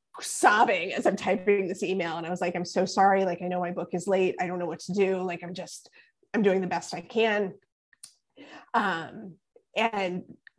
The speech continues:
you know, my editor is amazing. We've done so many books together. And she was like, "We're all in the same boat.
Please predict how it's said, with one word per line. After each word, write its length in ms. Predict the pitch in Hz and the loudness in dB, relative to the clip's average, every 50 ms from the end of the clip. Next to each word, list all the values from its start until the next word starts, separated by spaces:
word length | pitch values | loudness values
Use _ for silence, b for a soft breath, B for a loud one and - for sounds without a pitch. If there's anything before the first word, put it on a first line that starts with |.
| - - | -20 -20
you 240 | - - - 277 262 | -14 -2 4 6 6
know, 60 | 214 | 6
my 120 | 208 208 185 | 6 4 4
editor 300 | - 220 208 196 190 185 | 4 4 4 2 0 0
is 100 | 185 202 | 0 0
amazing. 400 | 185 180 165 165 170 165 165 165 | 0 0 0 -2 -4 -6 -6 -4
We've 160 | 170 175 - | -4 0 0
done 160 | 190 180 185 | 0 0 0
so 140 | - - 185 | 0 -2 -2
many 140 | 180 175 170 | -2 -2 -4
books 240 | 165 160 - - - | -6 -8 -10 -8 -6
together. 340 | 190 165 160 151 156 156 | -4 -4 -2 -4 -4 -6
And 120 | 156 160 - | -8 -6 -2
she 120 | - 175 | 0 0
was 140 | 170 175 175 | 0 0 -2
like, 180 | 160 165 165 185 | -4 -4 0 0
"We're 160 | 175 170 170 | 2 2 2
all 140 | 175 180 180 | 2 2 0
in 60 | 160 | -2
the 60 | 185 | -4
same 240 | - - 202 165 175 | -4 -4 -4 -4 -2
boat. 380 | 170 160 156 156 156 - - | -4 -4 -6 -6 -8 -8 -8